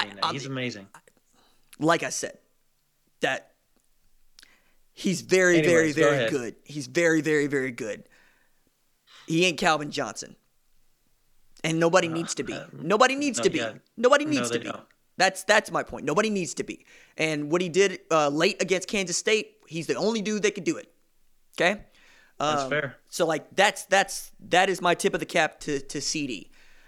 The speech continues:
Speaker 1: especially after the Texas game where he, he didn't even, we haven't even seen his final form, but I'm pretty sure he went Super Saiyan Blue.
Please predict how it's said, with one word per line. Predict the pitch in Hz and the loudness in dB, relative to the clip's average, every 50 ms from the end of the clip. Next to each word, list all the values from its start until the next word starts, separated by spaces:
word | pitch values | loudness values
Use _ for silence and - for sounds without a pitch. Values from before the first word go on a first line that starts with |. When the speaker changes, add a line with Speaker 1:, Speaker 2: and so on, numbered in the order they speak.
| - _ _ _ _ _ _ _ _ _ | -20 _ _ _ _ _ _ _ _ _
Speaker 1:
especially | - 170 - - 233 240 233 - 220 202 | -2 0 2 4 4 2 2 2 2 2
after | 190 180 - 175 | 2 2 0 -4
the | 151 147 | -6 -4
Texas | - - 160 135 - - - - | -2 -2 -2 -2 -2 -6 -8 -8
game | - 127 - - - _ _ | -8 -10 -10 -12 -18 _ _
where | - 123 139 139 139 | -6 -4 -2 -2 -2
he, | 139 165 165 170 165 156 147 - - _ _ _ _ _ _ | -4 -4 -2 -2 -2 -2 -2 -6 -10 _ _ _ _ _ _
he | _ - 151 156 160 160 156 139 - - _ _ _ _ _ _ _ _ _ _ _ _ 123 120 | _ -6 -4 -2 -2 -2 -6 -8 -12 -18 _ _ _ _ _ _ _ _ _ _ _ _ -16 -2
didn't | 131 175 180 175 180 175 | -2 0 0 0 -4 -6
even, | 165 165 143 160 147 127 98 | -6 -6 -4 -6 -6 -6 -4
we | 156 170 | -2 0
haven't | 180 185 196 202 196 | 0 0 0 0 -2
even | 190 180 170 | -4 -6 -6
seen | - - 185 | -6 -6 -6
his | 170 147 | -6 -4
final | - 165 165 165 156 | -2 -2 -2 -2 -4
form, | 147 - - 190 214 220 220 196 | -6 -8 -8 -4 -2 -2 -2 -2
but | 147 160 | -2 -2
I'm | 135 120 143 | -2 -2 -4
pretty | - - 190 185 180 | -6 -6 -6 -4 -4
sure | 170 - 190 190 190 185 | -4 -2 0 0 0 0
he | 180 185 | -2 -4
went | 175 170 165 151 | -6 -6 -8 -8
Super | - - 170 - | -10 -10 -10 -10
Saiyan | 156 - 165 160 151 147 | -8 -6 -4 -4 -4 -4
Blue. | 127 123 78 69 | -6 -6 -8 -8